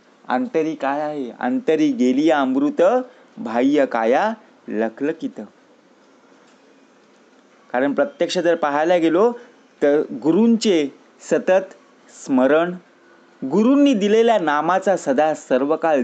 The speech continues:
जप आणि त्यांची आज्ञाप्रमाण मनापासून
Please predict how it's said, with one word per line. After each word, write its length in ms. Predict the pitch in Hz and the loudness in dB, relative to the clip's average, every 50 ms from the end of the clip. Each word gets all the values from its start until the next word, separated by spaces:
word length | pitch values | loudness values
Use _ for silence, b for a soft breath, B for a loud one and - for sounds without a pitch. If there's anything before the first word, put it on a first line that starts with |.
| 110 | -2
जप 340 | 101 104 151 165 190 220 156 - - - _ _ _ _ _ _ _ _ _ _ _ _ _ _ _ - | -4 0 2 2 2 2 -2 -8 -20 -20 _ _ _ _ _ _ _ _ _ _ _ _ _ _ _ -10
आणि 200 | - 135 156 196 | -6 -4 -4 -2
त्यांची 400 | - 196 165 160 151 - - 196 - - - | 0 0 0 -2 -2 -4 -4 -4 -4 -2 -4
आज्ञाप्रमाण 880 | 123 123 107 127 160 185 202 202 - 170 156 151 147 131 117 110 107 104 - _ _ _ _ _ _ _ _ _ _ _ _ _ _ _ _ _ _ _ _ _ _ _ _ _ _ _ _ _ | -6 -4 -4 -2 -2 -2 -2 0 0 -2 0 0 0 -2 -2 -2 -6 -10 -14 _ _ _ _ _ _ _ _ _ _ _ _ _ _ _ _ _ _ _ _ _ _ _ _ _ _ _ _ _
मनापासून 880 | - - 120 120 120 123 135 143 147 147 143 151 135 131 - 147 143 | -18 -10 -6 -4 -2 -2 0 0 0 -2 -2 -2 -4 -4 -6 -10 -12